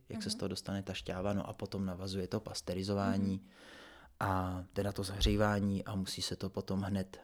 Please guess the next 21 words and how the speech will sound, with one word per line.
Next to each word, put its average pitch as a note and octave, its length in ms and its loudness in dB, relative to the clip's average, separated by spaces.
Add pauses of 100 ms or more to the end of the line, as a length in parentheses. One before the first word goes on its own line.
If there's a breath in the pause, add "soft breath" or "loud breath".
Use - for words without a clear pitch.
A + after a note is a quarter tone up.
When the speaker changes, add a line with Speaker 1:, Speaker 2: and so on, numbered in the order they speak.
Speaker 1:
hned G2 160 0
zazátkovat. F2 760 -8 (160)
Speaker 2:
Mhm. G#3 240 -8
Speaker 1:
Jako - 200 2
bylo A2 220 8
by C3+ 120 6
možný B2 600 6 (600 loud breath)
i G#2 380 8
to - 80 4
udělat G#2 360 4
třeba G#2 300 4
tak, G#2 200 2
že G2+ 100 0
si G2 120 -2
to A2 120 2
naplníš G#2 400 2
do F#2 120 -2
lahví, C3+ 420 0 (1040)
potom G#2+ 280 2
si G#2 140 2
to G2+ 340 4